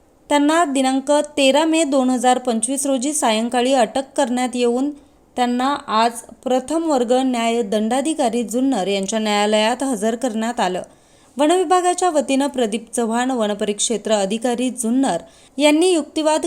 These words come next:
केला असता न्यायालयानं वरील चारही आरोपी यांना दोन दिवसांची पोलीस कोठडी सुनावली आहे. सदर गुन्ह्यातील अन्य सतरा आरोपींनी गुन्ह्याबाबतची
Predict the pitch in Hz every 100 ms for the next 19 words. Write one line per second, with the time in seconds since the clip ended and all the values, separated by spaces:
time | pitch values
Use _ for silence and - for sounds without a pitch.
0 | 311 262 240 240 240 269 277 254 226 220
1 | 220 226 247 247 214 233 240 - 220 214
2 | 254 294 233 233 269 190 170 - - -
3 | 277 294 330 311 262 277 311 311 269 269
4 | 269 247 294 269 233 233 233 254 233 233
5 | 247 269 277 202 190 190 185 175 202 -
6 | _ _ - - 311 302 381 403 349 311
7 | 311 302 302 320 - - 277 320 370 370
8 | 285 - 285 277 233 233 247 247 262 233
9 | 226 240 233 220 220 -